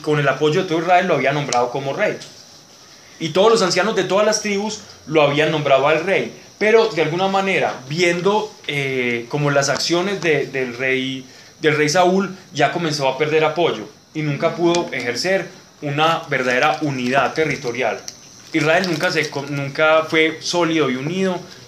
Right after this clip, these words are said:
en, en el reinado de Saúl. De hecho, Israel solo tuvo dos épocas en las que fue una nación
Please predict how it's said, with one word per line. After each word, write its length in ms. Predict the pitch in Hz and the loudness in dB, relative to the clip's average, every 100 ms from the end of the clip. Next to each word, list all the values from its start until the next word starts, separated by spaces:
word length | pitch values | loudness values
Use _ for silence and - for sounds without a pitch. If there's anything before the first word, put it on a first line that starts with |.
| - | -10
en, 400 | 135 131 127 123 120 | -6 -4 -4 -6 -6
en 160 | 127 | -4
el 80 | 123 | -4
reinado 420 | 120 120 120 123 | -4 -2 0 0
de 60 | 131 | 0
Saúl. 340 | 117 113 117 98 - - - - | 0 -2 -2 -8 -18 -20 -20 -2
De 100 | 160 | 0
hecho, 200 | 156 202 | 0 0
Israel 380 | 170 127 123 - - | 2 2 0 -4 -10
solo 380 | - 185 180 170 | -4 0 0 -2
tuvo 520 | 180 170 147 147 - - 139 123 | -2 0 2 0 -6 -16 -12 -2
dos 300 | 147 139 - | 0 0 -2
épocas 680 | 190 190 196 190 180 165 - | -2 0 -2 0 2 0 -2
en 200 | 135 135 | -6 -2
las 200 | 131 123 | -2 -2
que 140 | - 135 | -2 -4
fue 160 | 139 | -2
una 180 | 131 156 | -2 0
nación 580 | 139 117 143 131 127 | 0 -2 0 0 -2